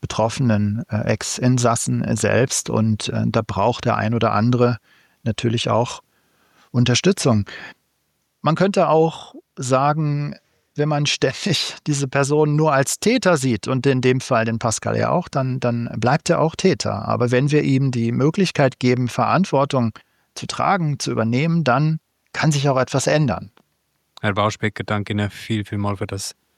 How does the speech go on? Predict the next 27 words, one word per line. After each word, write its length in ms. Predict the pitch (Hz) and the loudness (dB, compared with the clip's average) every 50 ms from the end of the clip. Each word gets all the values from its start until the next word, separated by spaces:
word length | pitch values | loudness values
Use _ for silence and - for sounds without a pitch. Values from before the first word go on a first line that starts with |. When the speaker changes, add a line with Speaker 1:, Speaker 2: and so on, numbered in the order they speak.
| _ _ | _ _
Speaker 2:
spannende 440 | - - - - 113 110 104 101 107 | -14 -6 -2 0 2 2 2 0 0
Gespräch 380 | - - - 110 120 147 - - | -2 0 0 2 2 2 2 0
und 140 | 127 117 | -2 -2
das 40 | - | 0
Mitwirken 360 | 123 120 - - - 110 110 | -2 -4 -2 0 0 0 0
Speaker 1:
Gerne. 120 | 117 139 165 | 0 0 0
Speaker 2:
im 60 | 196 | 0
Durchblick. 500 | 110 127 139 - _ 139 117 - - - _ _ _ _ | 0 -2 -4 -4 _ -6 -6 -6 -8 -20 _ _ _ _
Speaker 1:
Gerne. 360 | - 123 117 120 143 160 170 - - - _ _ _ _ | -4 -4 -2 -2 -2 -4 -6 -6 -10 -20 _ _ _ _
Abschließend 640 | - - - - 226 233 240 220 220 220 202 - - _ _ | -2 -2 0 2 4 4 4 6 4 4 4 2 -4 _ _
möchte 240 | - 170 196 208 - | 0 0 2 2 2
ich 120 | 185 175 | 0 2
einfach 260 | 180 170 175 180 160 147 | 2 2 2 2 2 2
noch 140 | 143 143 | 0 -2
sagen, 600 | 139 - 127 123 139 175 180 175 165 156 147 143 - _ _ _ _ _ _ _ | -2 0 0 2 2 2 2 2 2 2 0 -2 -4 _ _ _ _ _ _ _
wenn 140 | - 135 147 | 0 2 2
ich 320 | 147 139 - - - - - - _ | 2 0 -2 -6 -8 -10 -14 -20 _
mir 480 | - 143 165 - 147 143 139 127 127 131 | -10 -10 -8 -6 -4 -2 -2 -2 -2 -2
so 100 | 127 123 | -2 -2
eine 140 | 123 120 | 0 0
Abschlussbemerkung 840 | 117 120 123 - 143 135 - - - 135 123 117 120 135 - 127 123 123 | 0 0 -2 0 -2 -2 -2 -2 -4 0 2 2 2 2 0 0 0 0
noch 180 | 120 120 - | 0 0 0
erlauben 360 | 120 113 107 110 - 135 143 | 0 2 2 2 2 0 2
darf, 360 | 135 127 120 127 131 - - - | 0 2 2 2 0 -2 -2 0
Herr 100 | 127 123 | 0 0
Schmid. 420 | - - - 131 123 139 - - _ _ _ _ _ _ _ _ | 0 0 2 2 2 2 0 -4 _ _ _ _ _ _ _ _
Speaker 2:
Sicher. 360 | - - 113 110 - - 131 | -8 -6 -6 -6 -4 -4 -6